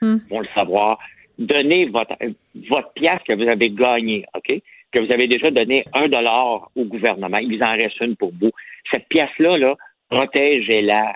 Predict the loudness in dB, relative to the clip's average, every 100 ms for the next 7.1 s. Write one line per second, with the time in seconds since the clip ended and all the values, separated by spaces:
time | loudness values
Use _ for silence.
0 | _ _ -8 -2 -2 -2 -8 -2 0 2
1 | 4 4 2 -2 -2 -2 0 0 0 0
2 | 0 0 -4 -12 _ _ -4 0 2 2
3 | 2 2 0 -2 -2 0 0 0 -2 0
4 | 0 0 -2 -2 -4 _ _ -16 -4 -2
5 | -2 -4 -2 0 0 2 0 0 -6 _
6 | _ _ _ _ -20 -20 -20 -20 -14 -14